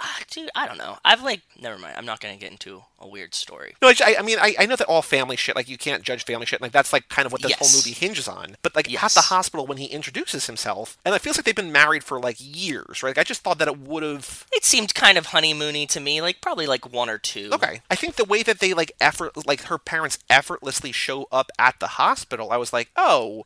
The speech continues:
Speaker 1: The dad even says, "It took us, it took us a week to find out,"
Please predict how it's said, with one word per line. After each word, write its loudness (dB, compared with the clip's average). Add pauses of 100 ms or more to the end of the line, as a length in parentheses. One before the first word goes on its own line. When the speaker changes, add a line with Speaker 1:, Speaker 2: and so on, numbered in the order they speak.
Speaker 1:
The -4
dad 8
even -2
says, 0
"It -6
took -4
us, -2
it -10
took -8
us -2
a -6
week -10
to -10
find -2
out," 2